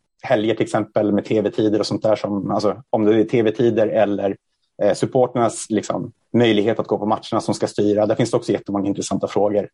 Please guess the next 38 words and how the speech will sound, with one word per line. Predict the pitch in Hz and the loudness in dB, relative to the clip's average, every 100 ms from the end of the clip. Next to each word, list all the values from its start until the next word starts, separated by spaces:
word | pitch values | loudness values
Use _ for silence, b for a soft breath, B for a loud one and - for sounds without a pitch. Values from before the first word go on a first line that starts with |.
| - | 0
Eh, | 101 | 0
var-frågan | 101 117 104 - 120 113 | 2 2 2 0 0 0
lyfts | 107 - | -2 -4
också | - - | -6 -4
i | 101 | -2
de | 101 | -2
sammanhangen. | 101 104 101 104 104 107 B B | -4 -4 -2 -2 -4 -8 B B
Men | 113 | -2
i | 104 | 2
Tyskland | 139 135 123 | 0 2 0
så | 110 | 0
har | 101 | 0
det | 101 | -2
varit | 95 | -2
betydligt | 98 - 120 98 - | -6 0 0 0 -2
mer | 98 | -2
inriktat | 104 98 101 - - - | 0 0 0 -4 -8 -4
på, | 104 98 92 104 _ - | -2 0 0 -6 _ -6
eh, | - | -4
konflikt, | - - 139 - - - | -4 -2 -4 -6 -20 -10
skulle | - 113 | -2 0
jag | 113 | 2
säga. | - 107 101 101 - 95 | 0 -2 0 0 -2 -4
Eh, | 95 | -4
och | 82 101 - | -2 -4 -2
där | 110 98 | 2 2
man | 95 92 | 2 0
har | 113 104 | 2 2
en | 90 92 | 0 -4
väldigt, | 92 90 85 | -6 -6 -4
så | 85 | -6
här, | |
kritisk, | - 104 - - - - _ - | -4 -4 -4 -6 -8 -18 _ -8
eh, | 92 | -2
grundton | 95 107 110 101 - 120 101 | 0 2 2 2 2 0 0
och | 98 - | -2 -2
en | 101 95 92 95 98 - | -2 -2 -2 -2 -2 0
längre | 110 123 113 110 98 92 | 0 2 2 2 2 0